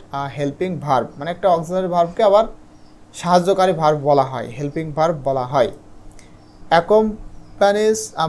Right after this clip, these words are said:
main verb to express its tense, mood or voice। এই হেল্পিং ভার্ব মূলত যেটার সঙ্গী হয় সেটা হচ্ছে মূল ভার্বের সঙ্গী হয়। ঠিক আছে, অ্যাকম্পানি মানে সঙ্গী, মানে মূল ভার্বের সাথেই থাকে, এমনি এমনি কিন্তু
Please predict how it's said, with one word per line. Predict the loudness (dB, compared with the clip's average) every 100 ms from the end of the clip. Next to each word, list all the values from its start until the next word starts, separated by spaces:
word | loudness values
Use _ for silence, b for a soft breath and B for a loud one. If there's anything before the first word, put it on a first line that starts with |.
| 0
main | 2 2 0 0
verb | 4 4 2 -8 0
to | 2 2 0 -10 -4 -2
express | -2 -4 -2 0 -2 -8 0 0
its | 0 -4 -10 0
tense, | 2 2 0 -6 -10 -8 -2
mood | 0 0 0 -2
or | -2 0 2
voice। | 2 2 -4 b b b b _
এই | 2 2 0 -8 -2
হেল্পিং | 4 4 4 0 4
ভার্ব | 6 6 6
মূলত | 2 4 4 4 2 -6 -8 -4
যেটার | 2 2 0 0
সঙ্গী | 2 4 6
হয় | 6 6 0
সেটা | -2 -2
হচ্ছে | -4 -6 -6 0
মূল | 4 4 4
ভার্বের | 2 2 0 -4
সঙ্গী | -8 -6 -8
হয়। | -12 -18 -20 -20 -20 -4
ঠিক | -2
আছে, | 0 -2
অ্যাকম্পানি | -4 -6 -4 -4
মানে | -6 -2
সঙ্গী, | 0 2 0 -4 B B B
মানে | -10 -6 4
মূল | 6 8 6
ভার্বের | 4 4 0 -2
সাথেই | 2 4 4
থাকে, | 2 -4 -10 -10 -6 -6 -8 -12 2 6
এমনি | 6 6
এমনি | 6 6
কিন্তু | 4